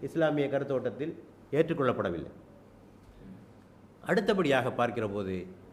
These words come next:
இந்த சகுனம் என்பதே இஸ்லாத்தில் என்றுமே கிடையாது. நபிகள் நாயகம் சொன்னார்கள், "சகுனம் பார்ப்பவர்கள் என்னை சார்ந்தவர்கள் அல்ல, சகுனம் பார்ப்பவர்கள் என்னை சார்ந்தவர்கள் அல்ல." சேவல் கூவுவதிலும் சகுனம் இல்லை என்று நபிகள் நாயகம் சொன்னார்.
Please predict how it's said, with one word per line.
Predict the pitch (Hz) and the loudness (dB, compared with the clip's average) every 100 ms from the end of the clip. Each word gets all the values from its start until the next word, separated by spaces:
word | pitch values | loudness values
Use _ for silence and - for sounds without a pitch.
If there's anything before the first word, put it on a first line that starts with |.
| - | -12
இந்த | - 156 | -2 0
சகுனம் | 120 131 131 196 220 220 | 2 4 4 4 4 4
என்பதே | 202 180 185 208 190 | 4 4 6 6 6
இஸ்லாத்தில் | 156 160 147 165 | 4 2 2 0
என்றுமே | 117 113 135 151 170 | -2 0 0 2 2
கிடையாது. | 170 139 131 117 - - - - - - - | 0 0 0 -2 -10 -20 -20 -20 -20 -18 -6
நபிகள் | 95 147 170 | 2 4 6
நாயகம் | 160 151 143 143 | 6 4 2 2
சொன்னார்கள், | 147 147 170 | 4 4 2
"சகுனம் | 165 123 135 190 202 196 | 2 2 4 4 4 6
பார்ப்பவர்கள் | 170 175 175 165 156 143 202 202 - - 113 | 10 10 10 4 4 6 8 8 6 -2 2
என்னை | 147 196 214 165 | 4 8 6 8
சார்ந்தவர்கள் | 180 185 180 170 165 151 | 8 10 8 8 8 6
அல்ல, | 147 147 120 - - - - | 4 4 2 -2 -6 -8 -4
சகுனம் | 113 127 196 196 | 0 2 4 4
பார்ப்பவர்கள் | 175 170 170 151 143 180 214 - - - | 4 4 4 2 2 4 4 0 -6 -6
என்னை | 131 190 196 | -2 4 4
சார்ந்தவர்கள் | 185 170 165 156 139 | 6 6 6 4 4
அல்ல." | 127 131 135 92 - - | 4 4 4 2 -4 -14
சேவல் | - 160 190 190 175 175 | 0 6 8 8 8 8
கூவுவதிலும் | 208 202 196 185 185 160 - - | 8 8 8 6 4 0 -2 -2
சகுனம் | 147 160 175 165 | 4 6 6 4
இல்லை | 151 147 | 4 4
என்று | 139 180 | 4 6
நபிகள் | 165 165 | 6 4
நாயகம் | 151 139 120 | 4 2 -2
சொன்னார். | 110 - | -6 -8